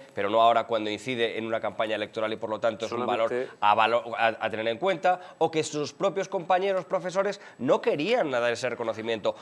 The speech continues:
Speaker 1: o porque ese es el único reconocimiento que no ha pasado por la Junta de Gobierno y no se ha votado y se da a capón. Esos son los argumentos que estaría muy bien que se hubieran puesto y que por lo tanto yo los pongo ahí, pero insultar a esa chica
Speaker 2: No,
Speaker 1: me
Speaker 2: soy,
Speaker 1: parece
Speaker 2: no,
Speaker 1: que está
Speaker 2: no, no,
Speaker 1: absolutamente
Speaker 2: que,
Speaker 1: fuera de lugar.
Speaker 2: que voy,
Speaker 1: No
Speaker 2: son
Speaker 1: creo que Isabel Díaz Ayuso,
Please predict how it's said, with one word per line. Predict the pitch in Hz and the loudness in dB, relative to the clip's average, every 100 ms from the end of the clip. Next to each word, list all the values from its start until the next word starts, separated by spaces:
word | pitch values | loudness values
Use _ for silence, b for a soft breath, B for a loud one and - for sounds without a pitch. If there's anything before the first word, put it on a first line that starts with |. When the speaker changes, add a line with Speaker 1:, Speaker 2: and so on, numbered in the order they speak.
| - | 4
Speaker 1:
o | 143 | 4
porque | 139 127 160 | 4 2 0
ese | 156 156 | -2 0
es | |
el | 156 139 147 | 0 0 -2
único | 156 151 | -2 0
reconocimiento | 147 135 139 131 139 139 131 | 0 0 -2 -4 -4 -4 -4
que | 127 | -4
no | |
ha | 127 | -2
pasado | 123 135 135 | -4 -2 -2
por | 127 | -2
la | 123 | -6
Junta | 127 123 | -4 -4
de | 123 | -2
Gobierno | 127 127 127 | -2 -4 -4
y | |
no | 120 | -4
se | 123 | -2
ha | |
votado | 117 127 127 - B - | -2 0 -2 -4 B -8
y | |
se | 123 127 | -4 2
da | 120 120 | 6 6
a | |
capón. | 117 117 190 190 185 B | 4 4 6 6 2 B
Esos | - 226 233 | 0 0 0
son | 214 | 0
los | 160 | 0
argumentos | 147 131 139 135 131 | 0 0 0 2 0
que | - 117 B - | 0 -2 B -16
estaría | 131 107 139 | -2 2 4
muy | 160 | 2
bien | 143 165 | 0 -2
que | 127 | -4
se | |
hubieran | 123 127 | -2 -2
puesto | 117 143 180 | -2 -4 -4
y | 160 | -6
que | 135 | -4
por | 107 | -4
lo | 101 | -2
tanto | 127 139 | -4 -2
yo | 139 | -4
los | 123 | -2
pongo | 123 104 | -2 -2
ahí, | 90 | -2
pero | 101 113 | -2 -2
insultar | 107 110 104 131 | -2 -4 -2 -2
a | 143 | -2
esa | 147 | -4
chica | - 165 165 185 | -6 -4 -2 -2
Speaker 2:
No, | 139 131 | 0 -2
Speaker 1:
me | |
Speaker 2:
soy, | - 151 | -2 -2
Speaker 1:
parece | 113 - | 2 2
Speaker 2:
no, | |
Speaker 1:
que | |
está | 147 | 2
Speaker 2:
no, | 147 | 2
no, | |
Speaker 1:
absolutamente | 139 131 143 143 | 2 2 0 0
Speaker 2:
que, | |
Speaker 1:
fuera | 156 | 2
de | 165 | 2
lugar. | 127 151 | 4 2
Speaker 2:
que | 156 127 | 2 2
voy, | 135 120 | 2 8
Speaker 1:
No | 196 | 8
Speaker 2:
son | 185 | 8
Speaker 1:
creo | 170 196 196 | 4 2 2
que | - 151 143 131 | 4 4 4 2
Isabel | 135 139 156 | -2 -2 0
Díaz | 170 | -4
Ayuso, | 151 135 131 110 | -4 -6 -4 -6